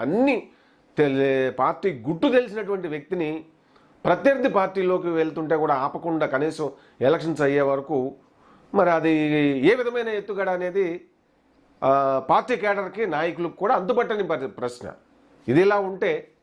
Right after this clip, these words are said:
మరి ఇప్పుడు మహిళలు, మన సంస్కృతిలో వాళ్ళు రోడ్డెక్కి ఒక సమస్య కోసం పోరాడుతూ, బాధపడుతూ, కష్టాలు పడుతూ చూస్తూ ఉంటే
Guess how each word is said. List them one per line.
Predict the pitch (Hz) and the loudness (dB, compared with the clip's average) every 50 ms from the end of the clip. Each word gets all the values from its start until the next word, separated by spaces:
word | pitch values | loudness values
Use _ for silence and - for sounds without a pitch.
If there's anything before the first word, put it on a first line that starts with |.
| _ - 123 | _ -10 -4
మరి | 131 139 139 | -4 -4 -2
ఇప్పుడు | 131 - 135 135 127 117 117 - - _ _ _ _ _ _ - - - - _ _ - - - | -2 -2 0 0 0 0 -2 -10 -16 _ _ _ _ _ _ -20 -20 -20 -20 _ _ -14 -6 -2
మహిళలు, | 98 110 113 117 147 160 185 175 131 - - - - - - - - - - - - - - - - - - - - - | 2 2 2 4 4 4 4 2 0 -4 -8 -12 -18 -20 -20 -20 -20 -20 -20 -20 -20 -20 -20 -20 -20 -20 -20 -10 -2 2
మన | 98 104 117 120 127 123 127 127 127 127 127 123 123 120 - | 4 4 4 4 4 2 2 0 0 0 0 0 -2 -2 0
సంస్కృతిలో | 135 131 139 143 - - 165 156 175 175 165 165 156 156 160 160 - - - - | 0 0 0 0 0 0 0 2 2 2 4 4 2 2 2 0 -2 -4 -8 -6
వాళ్ళు | 101 117 120 135 131 131 | -2 0 0 0 0 -2
రోడ్డెక్కి | 110 117 123 139 156 156 147 160 143 151 - 185 175 165 165 156 - - | -2 0 0 0 0 0 -2 -4 -6 -6 -4 0 0 0 0 -2 -4 -6
ఒక | 110 107 113 | -8 -8 -6
సమస్య | 113 - 123 139 143 143 160 | -6 -2 -2 0 0 0 -2
కోసం | 127 147 151 151 143 143 156 151 | -2 0 0 0 0 0 -2 -4
పోరాడుతూ, | 143 - 127 127 139 151 147 147 147 143 - 147 143 | -2 -2 0 0 0 2 0 -2 -4 -6 -6 -6 -4
బాధపడుతూ, | 127 117 120 127 135 139 131 139 131 - - 131 | -2 0 0 0 0 0 -2 -4 -6 -4 -8 -8
కష్టాలు | 117 - 220 214 - 143 143 143 | -6 -6 -6 -6 -2 0 0 0
పడుతూ | 131 135 131 120 - 135 120 | 0 -2 -4 -4 -4 -8 -8
చూస్తూ | 107 139 131 127 - - 135 127 | -6 -6 -8 -6 -4 -2 0 0
ఉంటే | 120 117 117 117 139 185 233 - | 0 -2 -4 -2 -2 -2 -4 -6